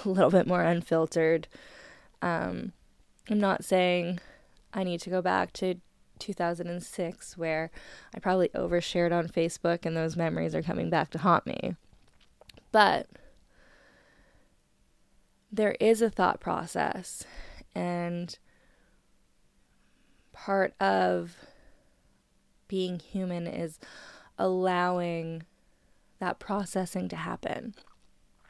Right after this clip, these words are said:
However it happens for me, for you,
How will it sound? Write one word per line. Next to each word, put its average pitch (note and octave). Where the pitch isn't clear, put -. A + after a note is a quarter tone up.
However G#3+
it G3
happens -
for -
me, F3+
for F#3
you, -